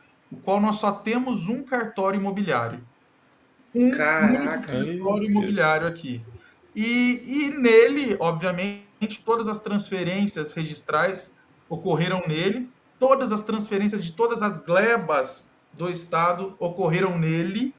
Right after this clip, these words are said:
Speaker 2: Mesmo sem tá no correto, mesmo <laughs> sem, ocorre no cartório imobiliário. É, é estranho isso, né? Se você for parar pra pensar.
Speaker 3: Mas tem, tem um lado bom, cara. O lado bom é que você pode pesquisar alguma coisa de mil e setecentos, tá ligado? Você pode voltar pra mil e setecentos e ver se tem alguma coisa lá, porque vai tá lá.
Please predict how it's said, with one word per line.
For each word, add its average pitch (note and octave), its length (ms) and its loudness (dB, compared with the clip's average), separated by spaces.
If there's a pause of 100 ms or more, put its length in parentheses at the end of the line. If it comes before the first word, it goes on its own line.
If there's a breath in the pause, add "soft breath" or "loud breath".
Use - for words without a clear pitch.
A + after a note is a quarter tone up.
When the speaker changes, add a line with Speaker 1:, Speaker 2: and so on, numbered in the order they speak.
Speaker 2:
Mesmo C#4 400 2
sem G#3 320 0
tá G3 180 4
no F#3+ 240 -2 (220)
correto, E3 600 6
mesmo E3 420 -2
<laughs> - 0 -
sem, C4 300 -2 (1000 loud breath)
ocorre G3+ 480 4
no B3+ 160 -2
cartório A#3 680 4 (500)
imobiliário. G3+ 600 2
É, G3+ 100 2
é A#3+ 280 -4
estranho G4+ 560 4
isso, F#3 280 0
né? F#3+ 160 4
Se F#3 140 -6
você E3+ 100 -10
for F3 120 -6 (240)
parar E3 200 0
pra D#3 100 -6
pensar. D#3 320 -8
Speaker 3:
Mas D3+ 200 0
tem, F#3 240 2
tem G3+ 120 2
um G#3+ 80 2
lado A3 200 6
bom, F#3 240 2
cara. C3+ 200 4
O B2 40 2
lado C#3+ 220 4
bom D3+ 180 0
é G3+ 60 0
que F#3+ 80 -10
você F#3+ 80 -2
pode F#3 240 -2
pesquisar F#3 340 0
alguma F#3 180 2
coisa G3 220 2
de F3+ 80 -4
mil E3+ 200 -2
e G#3+ 40 -2
setecentos, - 600 -6
tá A#2 80 -10
ligado? A2+ 180 -6
Você - 80 -20
pode C3+ 160 -4
voltar D3+ 220 4
pra D#3+ 120 0
mil D#3+ 100 -2
e E3 40 -6
setecentos E3+ 460 0
e F#3 40 -4
ver E3+ 140 2
se E3+ 60 -12
tem F#3 80 4
alguma F3+ 240 2
coisa F3+ 220 2
lá, D#3+ 120 4
porque - 140 -4
vai G3 140 8
tá C4 140 4
lá. C4 200 4